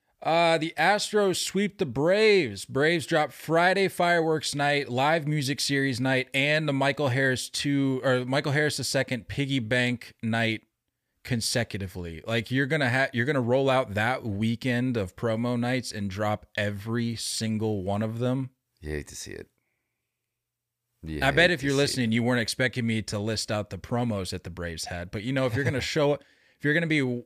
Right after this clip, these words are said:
Speaker 1: if you're gonna be welcoming the Astros to town.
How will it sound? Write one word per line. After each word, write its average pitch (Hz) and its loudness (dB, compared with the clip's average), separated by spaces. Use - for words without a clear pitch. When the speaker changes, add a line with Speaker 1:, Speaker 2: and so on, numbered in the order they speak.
Speaker 1:
if 120 -2
you're 147 0
gonna 156 0
be 139 0
welcoming 127 0
the 117 0
Astros 120 0
to 98 -8
town. 87 -6